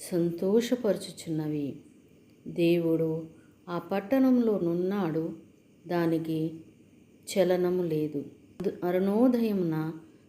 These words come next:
దేవుడు దానికి సహాయం చేయుచున్నాడు. జనములు ఘోషించుచున్నవి, రాజ్యములు కదలుచున్నవి. ఆయన తన కంఠధ్వని వినిపించగా, భూమి కరిగిపోచున్నది.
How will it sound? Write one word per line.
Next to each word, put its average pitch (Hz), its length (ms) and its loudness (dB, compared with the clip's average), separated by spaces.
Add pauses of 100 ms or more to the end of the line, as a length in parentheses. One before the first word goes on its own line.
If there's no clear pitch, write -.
(140)
దేవుడు 240 400 6
దానికి 170 520 0
సహాయం 170 640 -4
చేయుచున్నాడు. 156 880 -4 (920)
జనములు 233 500 4 (120)
ఘోషించుచున్నవి, 175 1200 0 (500)
రాజ్యములు 196 840 0 (120)
కదలుచున్నవి. 160 920 -4 (800)
ఆయన 185 580 4 (140)
తన 165 160 -2
కంఠధ్వని 190 1040 -2
వినిపించగా, 165 1000 -2 (800)
భూమి 220 540 4
కరిగిపోచున్నది. 170 1200 -2